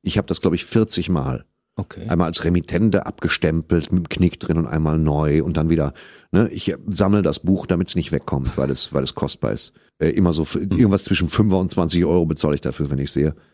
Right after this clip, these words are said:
Speaker 1: Und das habe ich gelesen und da beschreibt Stephen King halt, was man alles lassen soll. Und so was, damit komme ich ja klar.
Speaker 2: Mhm.
Speaker 1: Wenn man mir sagt, fahr nicht über eine rote Ampel, das ist für mich eine klare Regel.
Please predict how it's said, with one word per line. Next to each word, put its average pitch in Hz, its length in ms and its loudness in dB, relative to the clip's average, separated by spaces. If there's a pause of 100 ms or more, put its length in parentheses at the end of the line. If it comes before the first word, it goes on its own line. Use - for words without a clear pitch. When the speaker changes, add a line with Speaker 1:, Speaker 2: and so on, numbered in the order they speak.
(120)
Speaker 1:
Und 101 160 0
das 104 120 2
habe 127 100 0
ich - 60 -8
gelesen 104 500 4
und 113 160 2
da 82 200 2
beschreibt - 420 -2
Stephen 73 340 0
King 87 240 2
halt, 85 200 2
was 78 180 -2
man 87 260 0
alles 85 380 -2
lassen 120 360 0
soll. 71 380 -2
Und 69 260 -6
so 82 100 2
was, 131 180 2
damit 147 220 0
komme 135 160 0
ich 127 80 -2
ja 139 60 -2
klar. 110 340 -4 (140)
Speaker 2:
Mhm. 92 220 -4 (260)
Speaker 1:
Wenn 80 100 4
man 90 80 4
mir 101 100 4
sagt, 95 300 0
fahr - 260 -2
nicht 104 120 0
über 101 100 4
eine 104 80 4
rote 104 280 2
Ampel, - 440 0
das - 160 0
ist - 160 0
für 120 100 4
mich 110 140 2
eine 110 80 2
klare 98 440 0
Regel. 90 380 2